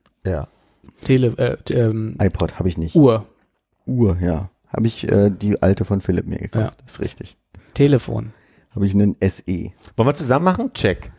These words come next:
Speaker 3: Ja.
Speaker 2: Ja.
Speaker 1: Ich hab einen S E.
Speaker 2: Mhm. Aber ist ja trotzdem, und dann, also ich meine,
Speaker 1: Hm.
Speaker 2: das, äh, man muss ja jetzt nicht ein iPad und ein
Speaker 1: Es
Speaker 2: Telefon
Speaker 1: ist, es
Speaker 2: haben.
Speaker 1: ist kein tausend Euro Telefon, sag ich.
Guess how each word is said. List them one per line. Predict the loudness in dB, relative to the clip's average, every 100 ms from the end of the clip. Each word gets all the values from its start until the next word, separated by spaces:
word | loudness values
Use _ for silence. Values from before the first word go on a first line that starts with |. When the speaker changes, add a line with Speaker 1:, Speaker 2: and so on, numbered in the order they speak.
| 0
Speaker 3:
Ja. | 0 2
Speaker 2:
Ja. | 0 2 0 -2 -6 -12 -10
Speaker 1:
Ich | -4
hab | -2
einen | -2
S | -2 -6
E. | -6 -8 -8 -14 _ _ _
Speaker 2:
Mhm. | -6 -4 -6 -10 _ _ -2
Aber | 2 2
ist |
ja | 0
trotzdem, | 0 -2 -2 -4 -4
und | -2
dann, | -2
also | 0 -2
ich |
meine, | 0 0
Speaker 1:
Hm. | -2 -10 -14 _
Speaker 2:
das, | -14 -14 -2
äh, | 0 0 -6 -20 -20 -20 _ _ _ _
man | -8
muss | -4
ja | -2
jetzt | -2
nicht | -2 -4
ein | -2
iPad | -2 0
und | 0
ein |
Speaker 1:
Es | 0
Speaker 2:
Telefon | 0 -2 0 0
Speaker 1:
ist, |
es | 2
Speaker 2:
haben. |
Speaker 1:
ist | -2 0
kein | 2 4
tausend | 2 2 0
Euro | 0 -2
Telefon, | -2 -4 -4 -10 -16
sag | -16
ich. | -16 _